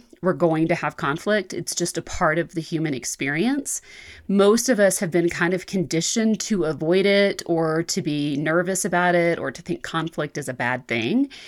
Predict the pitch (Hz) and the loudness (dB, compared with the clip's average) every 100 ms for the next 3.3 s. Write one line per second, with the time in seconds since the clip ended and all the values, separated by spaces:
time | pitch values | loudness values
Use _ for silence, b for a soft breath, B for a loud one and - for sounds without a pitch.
0 | B B 370 392 226 233 214 214 226 196 | B B 0 2 2 2 2 2 2 0
1 | 196 170 175 208 214 175 160 160 160 - | 0 4 4 4 2 2 2 0 -4 -2
2 | 175 180 196 180 165 151 143 202 294 165 | 0 0 -2 -4 -4 -2 0 2 4 2
3 | 139 220 | 2 0